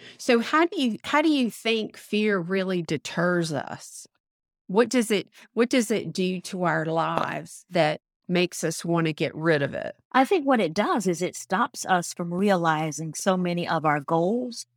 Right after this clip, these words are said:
Speaker 2: and it causes us to look back on life with regret. And that is such a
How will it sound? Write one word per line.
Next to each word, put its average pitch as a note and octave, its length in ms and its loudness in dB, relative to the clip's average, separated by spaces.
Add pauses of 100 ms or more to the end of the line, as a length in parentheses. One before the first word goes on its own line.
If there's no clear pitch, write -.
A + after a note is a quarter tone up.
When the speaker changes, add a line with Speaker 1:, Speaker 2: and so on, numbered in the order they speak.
(280)
Speaker 2:
and F3+ 140 0
it - 100 -8
causes A3+ 520 4
us E3+ 160 2
to - 120 -6
look F#3 300 0
back F3 360 2
on E3 260 -4
life D3+ 400 0
with D#3+ 360 -4 (160)
regret. E3+ 800 -4 (600)
And F#3 140 4
that B3+ 200 4
is G#3 180 0
such - 420 -2
a E3 180 -4